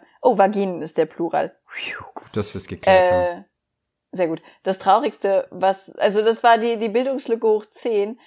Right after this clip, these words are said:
Speaker 1: Du kennst ja Nelly, ne? Den, den Rapper.
Speaker 2: Ja,
Speaker 1: Den Rapper
Speaker 2: mit dem
Speaker 1: Nelly.
Speaker 2: Pflaster.
Speaker 1: Ja, korrekt. Ich dachte, Nelly wäre auch Nelly Furtado. Also, äh, I'm like a bird.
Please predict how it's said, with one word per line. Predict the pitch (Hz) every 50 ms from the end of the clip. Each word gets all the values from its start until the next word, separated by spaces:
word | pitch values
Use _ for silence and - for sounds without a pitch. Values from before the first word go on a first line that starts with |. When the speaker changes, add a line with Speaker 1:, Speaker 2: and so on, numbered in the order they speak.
| _ _ -
Speaker 1:
Du | 220
kennst | - 262 262 262 -
ja | - 240 233
Nelly, | 226 214 214 208 202 202 190 180 165 160 165 175 180 190
ne? | 202 202 220 247 277 320 - _ _ _ -
Den, | 220 220 220 214 208 202 196
den | 220 208 196 196 196 - -
Rapper. | - 170 170 185 185 185 - - 170 160 160 175 - _ _ _ _ -
Speaker 2:
Ja, | 190 190 185 196
Speaker 1:
Den | 190 180 175 175
Rapper | 170 175 170 170 - 175
Speaker 2:
mit | - 175
dem | 175
Speaker 1:
Nelly. | 175 180 180
Speaker 2:
Pflaster. | 180 - - - - 90 82 85 85 - _ _ _ _ _ _ _ _ _ _ _ _ _ _ _ _ -
Speaker 1:
Ja, | 233 226 208 202
korrekt. | 208 220 202 196 190 185 - - _ _ _ _ _ _
Ich | - 247 339 - - -
dachte, | - 226 - 359 - - - - 185 180 180 185 202 233 262 - _ _ _ _ _ _ _ _ -
Nelly | 208 214 226 254 277 262 220 208 208 214 240 240 - - 196
wäre | 226 240 254 240 240 - -
auch | 226 233 233 247
Nelly | 220 220 247 262 269 262 254
Furtado. | 254 - 233 220 220 220 - - 262 240 240 226 202 185 170 170 175 180 - _
Also, | - - 202 202 190 190 202
äh, | 202 196 196 190 - 202 202 196 196 196 196 196 - - -
I'm | - - 135 151 156 151 143 139
like | 139 139 143 143 - -
a |
bird. | 139 - 147 147 - - 220 - -